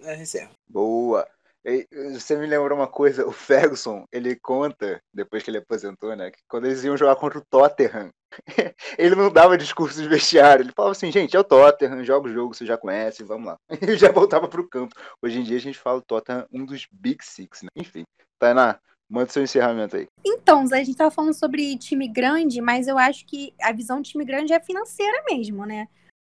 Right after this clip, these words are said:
Speaker 3: Porque, vamos lá, faz sete anos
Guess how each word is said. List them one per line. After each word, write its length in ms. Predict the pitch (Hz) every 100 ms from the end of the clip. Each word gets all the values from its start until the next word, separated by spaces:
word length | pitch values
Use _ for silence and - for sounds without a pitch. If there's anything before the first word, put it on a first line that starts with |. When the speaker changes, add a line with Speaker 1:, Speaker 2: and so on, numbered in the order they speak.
| -
Speaker 3:
Porque, 240 | 247 311
vamos 240 | 330 466 508
lá, 300 | 285 185 185 _ _ _
faz 240 | - 320 330
sete 500 | - - 415 508 - 539
anos 640 | 311 330 359 403 - -